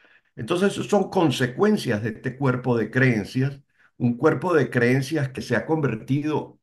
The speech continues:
en circular, porque otro efecto que ha producido es que todos los procesos electorales en Venezuela se convirtieron en plebiscitos. Es decir,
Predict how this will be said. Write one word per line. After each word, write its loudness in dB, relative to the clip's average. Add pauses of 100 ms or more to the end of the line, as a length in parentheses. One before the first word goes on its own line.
en 0
circular, -2 (360)
porque -2
otro 2
efecto -2
que 0
ha 0
producido -2 (280)
es -2
que -6
todos 4
los 0
procesos -2 (100)
electorales 0
en -4
Venezuela -2 (360)
se -2
convirtieron 0
en -4 (560)
plebiscitos. -2 (420)
Es 0
decir, -2